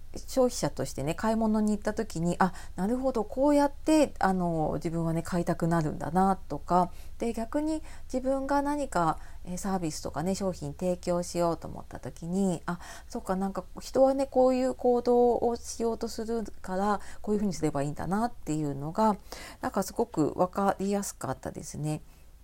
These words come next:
うん、なんかその心の働きっていうのが、やっぱりその意思決定とか消費行動とかにつながっていくので、そこからやっぱりね、経済が動いていくっていうところで、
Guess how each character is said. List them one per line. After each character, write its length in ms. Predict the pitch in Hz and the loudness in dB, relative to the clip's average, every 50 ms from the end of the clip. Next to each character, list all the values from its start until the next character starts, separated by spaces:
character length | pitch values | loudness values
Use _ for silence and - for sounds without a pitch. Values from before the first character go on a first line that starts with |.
| - 196 | -12 -8
う 40 | |
ん、 180 | 185 180 180 185 | -6 -6 -4 -4
な 100 | 208 214 | -6 -4
ん 20 | |
か 120 | - 214 196 | -2 -4 -2
そ 120 | - 196 | -2 -2
の 100 | 185 180 175 | -2 -2 -4
心 420 | - 214 - - 285 285 302 302 | -6 -4 2 4 4 4 4 2
の 260 | 294 302 302 285 285 | 2 2 2 2 0
働 440 | 277 - 277 254 262 247 247 240 247 | 0 -4 -2 0 2 2 2 0 0
き 180 | - 233 233 - | -2 -6 -8 -6
っ 20 | |
て 160 | - - 240 247 | -2 0 2 4
い 60 | 247 | 4
う 140 | 247 240 202 | 4 2 2
の 160 | 170 151 147 | 0 -2 0
が、 300 | - 175 185 180 - - - - - - - - - - - - - - - - - - - - - - - - 208 | 4 4 4 4 4 0 -8 -18 -20 -20 -20 -20 -20 -20 -20 -20 -20 -20 -20 -20 -20 -20 -20 -20 -20 -20 -8 -6 -6
や 40 | 214 | 0
っ 20 | |
ぱ 140 | - 240 226 | 0 2 2
り 80 | 196 185 | 2 0
そ 140 | - 180 | 0 0
の 100 | 165 165 - | -2 0 -2
意 60 | 185 | -2
思 40 | 175 - - - | -4 -4 -2 2
決 180 | - 220 208 | 2 2 2
定 320 | 208 - - 160 147 120 - | 2 0 0 2 2 2 0
と 160 | - - - | -2 -6 4
か 180 | - 190 190 | 6 6 6
消 200 | 185 - 202 180 | 6 4 2 2
費 160 | 180 - 175 165 | 2 0 -6 -2
行 260 | - 190 180 165 156 | 2 4 4 4 4
動 180 | - 120 117 | 2 -2 -2
と 120 | - - - | -2 -4 -6
か 120 | - 95 | -4 -6
に 140 | - - - | -6 -6 -8
つ 120 | - - | -8 -6
な 140 | 156 160 160 | -4 -4 -4
が 120 | 160 160 156 | -2 -4 -4
っ 60 | 156 | -4
て 140 | - - 165 | -4 -6 -6
い 80 | 170 - | -6 -6
く 140 | - 175 | -6 -6
の 160 | 165 151 151 156 | -6 -6 -6 -4
で、 300 | - 196 202 190 180 - - - - - - - | 0 2 2 2 2 0 -6 -14 -16 -18 -12 -8
そ 100 | - 269 | -4 2
こ 140 | - 277 | 2 2
か 140 | 277 - 294 | 4 4 4
ら 80 | 302 294 | 6 6
や 100 | 294 294 | 6 4
っ 80 | 285 | 6
ぱ 120 | - 285 277 | 4 4 4
り 100 | 226 175 | 4 2
ね、 160 | 165 175 175 | 0 0 -2
経 280 | - - 208 196 190 180 | 0 0 0 0 0 0
済 220 | - 160 151 151 | 0 0 -2 0
が 160 | - 143 - | -2 -4 -2
動 300 | - 160 - 165 156 151 | -2 -4 -2 -2 -2 -2
い 40 | 151 | -2
て 120 | - - | -4 -8
い 100 | - - | -8 -10
く 200 | - - - 247 | -8 -2 -2 -2
っ 20 | 247 | -2
て 200 | - - 185 170 | -2 -4 -4 -4
い 60 | 165 | -4
う 100 | 165 165 | -4 -6
と 120 | - - - | -6 -10 -12
こ 180 | - - 156 | -10 -10 -10
ろ 140 | - - 143 | -10 -10 -6
で、 260 | - 185 196 185 180 | -2 0 0 0 0